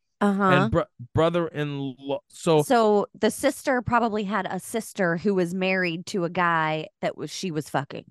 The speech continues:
Speaker 2: Wait, wait, wait, wait, wait, wait, wait. No, no. So hold on. The, okay, so the, the woman who wrote this
Speaker 1: Uh,
Speaker 2: was
Speaker 1: I don't know if
Speaker 2: married.
Speaker 1: it's a girl or a boy writing this, but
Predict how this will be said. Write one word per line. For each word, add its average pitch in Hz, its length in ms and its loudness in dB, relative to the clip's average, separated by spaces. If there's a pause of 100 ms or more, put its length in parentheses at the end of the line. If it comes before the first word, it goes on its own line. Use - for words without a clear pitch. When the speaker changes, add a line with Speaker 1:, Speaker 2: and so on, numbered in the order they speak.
(1040)
Speaker 2:
Wait, 185 180 6
wait, 143 160 4
wait, 117 160 2
wait, 101 100 0
wait, 85 100 -2
wait, 73 120 -8
wait. - 120 -12
No, 95 120 -2
no. 82 180 -10 (320)
So 202 400 4
hold 147 220 2
on. 90 200 -4 (580)
The, 170 180 2 (140)
okay, 135 360 0
so 170 400 2
the, 147 320 -2
the 147 100 0
woman 190 340 0
who 208 160 4
wrote 208 420 2
this 110 480 -4 (160)
Speaker 1:
Uh, - 60 -10 (680)
Speaker 2:
was 156 200 2
Speaker 1:
I 139 40 -4
don't 165 80 0
know 190 60 6 (100)
if 214 60 8
Speaker 2:
married. 131 200 8
Speaker 1:
it's 135 140 2
a 165 60 -6
girl 165 300 4
or 143 100 2
a 143 40 -4
boy 160 300 2
writing 143 400 0
this, 139 400 -6
but - 240 -4